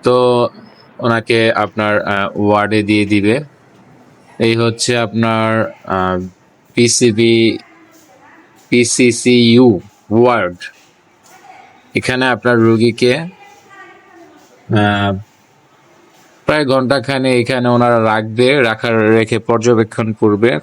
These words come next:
করার পরে এখান থেকে আরেকটি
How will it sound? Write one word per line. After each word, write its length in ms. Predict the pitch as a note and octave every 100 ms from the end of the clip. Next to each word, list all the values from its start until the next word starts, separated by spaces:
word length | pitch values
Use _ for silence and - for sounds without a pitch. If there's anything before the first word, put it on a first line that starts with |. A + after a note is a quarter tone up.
| -
করার 280 | G#2+ G#2+
পরে 460 | G#2+ A#2+ A2 A#2 E3+ - _ _ _ _ _ -
এখান 380 | G#2+ B2 A#2+ A2+
থেকে 140 | A#2+
আরেকটি 600 | A2 A2+ A2+ B2+ B2 A#2